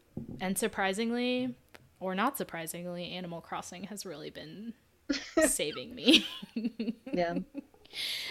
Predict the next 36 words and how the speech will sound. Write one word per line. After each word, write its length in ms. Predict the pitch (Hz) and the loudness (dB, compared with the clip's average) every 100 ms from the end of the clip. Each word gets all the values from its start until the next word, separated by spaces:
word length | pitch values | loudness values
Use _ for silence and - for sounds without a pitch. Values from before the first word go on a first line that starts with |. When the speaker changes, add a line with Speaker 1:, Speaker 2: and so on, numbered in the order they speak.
| 302 - - | -4 -4 -2
Speaker 1:
It's, 460 | 202 196 - - - - | -2 0 -4 -4 -8 -4
yeah, 380 | 175 139 127 170 - | -2 0 -2 -6 -6
it's 140 | - 131 | -4 2
been 120 | 233 | 6
nice 300 | 208 196 196 | 8 6 4
to, 100 | - 214 | -2 2
like, 200 | 196 - | 2 0
escape 580 | 180 - - 170 160 - - - - | -2 -2 -2 -4 -4 -16 -20 -14 -10
to 200 | - 170 | -4 -2
a 40 | |
little 200 | 151 135 | -2 -4
fantasy 540 | - - 151 - - | -6 -10 -8 -8 -8
world, 440 | - 123 123 - 214 - - _ _ | -8 -12 -12 -12 -14 -16 -20 _ _
I 80 | - | -12
guess. 320 | - - - - | -10 -10 -4 4
Speaker 2:
Oh, 120 | 190 | 4
for 160 | - | 4
sure. 360 | 170 - 160 185 | 0 2 2 -2
Speaker 1:
Yeah. 220 | - 131 127 | -4 -4 -2
Speaker 2:
Yeah. 140 | - 180 - - - - _ - | -4 -6 -12 -20 -20 -20 _ -2
Speaker 1:
And 400 | 180 170 165 156 | 0 0 -2 -6
reading. 540 | 175 170 160 156 160 | -4 -2 0 0 -2
I've 80 | 156 | -2
been 260 | 175 175 180 | -2 -2 -4
trying, 380 | - 185 175 151 | -2 0 0 -2
my 80 | 185 | -2
goal 320 | 196 190 196 | 2 2 2
this 240 | 180 - | -2 -4
year 120 | 165 156 | -4 -4
was 120 | - | -6
to 120 | - | -8
read 220 | 156 156 | -8 -8
ten 240 | - 160 160 | -6 -6 -2
books, 540 | 160 165 - - - - | -2 -2 -4 -6 -6 -6
and 300 | 180 160 156 | -6 -4 -6
I'm 420 | 151 143 147 151 | -6 -6 -8 -10